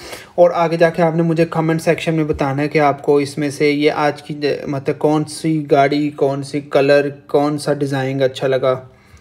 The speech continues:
आपने देखा है आज का जो Bugatti कार्स की हम आपको इमेजेस दिखाएंगे।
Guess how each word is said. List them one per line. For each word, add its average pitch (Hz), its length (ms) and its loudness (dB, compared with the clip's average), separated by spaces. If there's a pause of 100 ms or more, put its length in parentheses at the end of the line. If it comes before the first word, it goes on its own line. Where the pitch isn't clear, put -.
(460)
आपने 151 260 0
देखा 147 300 2
है 160 180 4
आज 143 160 -2
का - 140 2
जो 151 440 4
Bugatti 143 420 0 (140)
कार्स 143 680 -2
की 156 120 -8
हम 143 180 -2
आपको 135 320 2
इमेजेस 143 360 -2
दिखाएंगे। 135 760 -2